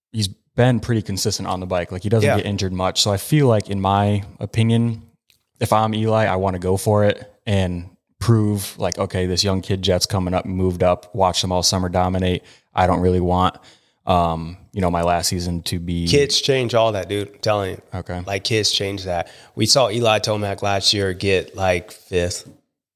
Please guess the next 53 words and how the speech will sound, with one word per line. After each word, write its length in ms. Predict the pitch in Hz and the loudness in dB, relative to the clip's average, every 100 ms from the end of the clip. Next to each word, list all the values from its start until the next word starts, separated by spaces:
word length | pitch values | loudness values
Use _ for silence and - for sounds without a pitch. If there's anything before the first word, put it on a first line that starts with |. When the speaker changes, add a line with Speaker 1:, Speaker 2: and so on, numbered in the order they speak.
| _ _ | _ _
Speaker 2:
and 180 | 95 92 | 0 0
ride 220 | 92 87 | 2 2
around 300 | 87 85 82 - | 2 -2 -4 -8
and 80 | |
get 160 | 87 85 | -12 -8
fifth 220 | - - | -8 -8
place. 320 | - - - - _ _ _ _ _ _ - | -8 -10 -10 -14 _ _ _ _ _ _ -4
No 140 | 87 | 0
reason, 380 | 98 98 104 98 | 0 -2 -6 -8
no 160 | 85 | -6
rhymes. 440 | 90 95 98 92 - | -4 -4 -4 -8 0
Speaker 1:
But 80 | 127 | 0
Speaker 2:
Like, 100 | 85 | 2
Speaker 1:
still, 240 | 85 120 104 | 2 2 4
that 200 | 101 - | 2 2
put 200 | 117 104 | 2 4
him 160 | 101 | 2
ahead 340 | 98 90 110 101 | 0 2 2 2
in 80 | |
the 80 | 95 | -2
champ-, 340 | 90 113 95 - | 0 0 0 -2
you 80 | |
know, 180 | 98 95 | -2 0
like, 220 | 95 92 - | 0 -4 0
that 200 | 98 - | 0 0
consistency. 500 | 95 110 - 92 104 | 0 2 0 -2 -2
Yeah, 120 | 95 | -2
you're 160 | 90 | -2
a 20 | 90 | -6
hundred 140 | 95 | -6
percent 200 | - 95 | -6 -6
right. 220 | 92 98 | -6 -8
Speaker 2:
Yeah, 280 | 107 135 95 - - | -2 0 0 -4 -12
exactly. 360 | 104 101 - | -6 -4 -4
But 120 | 107 110 | 0 2
I 80 | |
think 180 | 107 123 | 2 2
he 80 | 113 | 2
was 140 | 107 | 2
also 260 | 107 107 113 | 2 2 0
dictated 480 | 98 101 104 101 95 | -2 -6 -4 -4 -2
off 220 | 92 - | -2 -4
of 80 | 87 | -8
what 160 | 90 | -6
other 180 | 90 87 | -6 -6
guys 240 | 82 80 76 | -8 -8 -8
were 60 | |
doing, 300 | 82 101 78 - - | -6 -6 -8 -14 -10
too. 280 | 101 87 - _ _ _ _ | -6 -6 -8 _ _ _ _
You 100 | - | -2
know, 260 | 90 82 - | -2 -2 -4
like, 240 | - 87 87 | -2 -2 -2
I, 220 | 87 85 | -6 -8